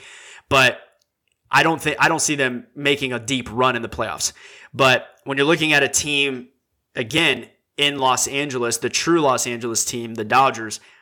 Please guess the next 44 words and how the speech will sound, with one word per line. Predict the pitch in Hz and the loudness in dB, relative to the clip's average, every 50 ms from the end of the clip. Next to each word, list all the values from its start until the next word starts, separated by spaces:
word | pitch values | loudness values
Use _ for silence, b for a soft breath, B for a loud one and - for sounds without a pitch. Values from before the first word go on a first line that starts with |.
| b b b b b b b - | b b b b b b b -2
we | 131 147 160 | 0 2 2
talked | - 151 143 139 131 - | 2 2 0 0 0 -2
about | 135 131 127 123 117 | -2 0 0 0 0
this | - 123 117 - 120 | 0 -2 -2 -2 -2
as | 110 - | -4 -6
well | 113 117 135 135 131 123 120 113 98 - - _ _ _ | -2 0 2 4 4 4 2 0 -4 -8 -18 _ _ _
prior | - 139 135 135 131 123 113 | 0 2 4 4 4 2 0
to | 107 - - 135 123 113 | -2 -4 -4 -2 -2 -2
our | 113 101 | -2 0
show. | - - - 147 147 143 139 127 120 120 b b b b b b b b b | 0 2 2 4 4 4 4 2 0 -2 b b b b b b b b b
This | - 123 135 165 185 - | -4 2 2 2 4 2
team | - 208 208 202 | 0 -2 -2 0
is | 175 - - | 2 2 4
so | - - - 139 139 147 | 4 4 4 4 2 2
deep | 143 139 139 139 135 - | 2 0 -2 -4 -4 -8
and | 143 131 117 | -10 -4 -2
so | - - - - 123 117 120 | 0 0 2 2 2 0 2
stacked. | 117 - - - - 107 101 95 - - - - - _ - | 2 0 0 0 0 -2 -2 -2 -4 -8 -12 -12 -14 _ -4
They | 135 135 | 0 2
have | 143 160 160 135 131 | 2 2 0 -2 -6
no | 131 127 135 135 131 | -4 0 2 2 2
excuse. | 123 - - - - - 113 104 - - - | 2 0 0 -2 -2 -2 -4 -4 -4 -6 -6
This | - 139 117 143 160 - - - | -8 -2 0 2 2 4 2 2
is | 160 135 | 2 2
a | 143 127 117 | 0 0 0
World | 117 113 113 127 139 143 143 139 | -2 0 2 4 6 4 4 4
Series | - - - 139 139 135 131 123 - | 0 0 0 -2 -2 -2 -4 -4 -4
caliber | - - 123 120 120 110 107 113 113 | -2 0 0 0 0 -2 -4 -4 -2
team. | - - - 135 156 165 160 | -2 -2 -2 0 -2 -2 -2
You | 147 135 127 | -2 -4 -2
get | 117 127 117 123 | -2 -2 -2 -2
Mookie | 123 135 143 139 160 151 127 | 0 0 0 2 0 -2 0
Betts | 104 123 127 139 170 - - - B B B B B B B B _ - | 2 2 2 2 2 2 -2 -4 B B B B B B B B _ -2
probably | - 147 165 190 202 208 | 2 4 4 6 4 2
for | - - 180 | 4 2 0
one | 170 151 131 143 143 131 | 0 2 0 -2 -2 -2
year, | 127 123 127 151 165 | -2 0 0 0 0
so | 160 - 139 | 0 -2 0
you | 135 | 0
gotta | 127 131 127 120 | 0 0 0 0
take | - 147 139 139 | 0 0 0 0
advantage | 135 104 120 113 113 117 127 123 135 | 0 -2 -2 -4 -2 -4 -2 -2 -4
of | 139 127 | -4 0
that | 147 147 156 165 - | 2 2 2 2 0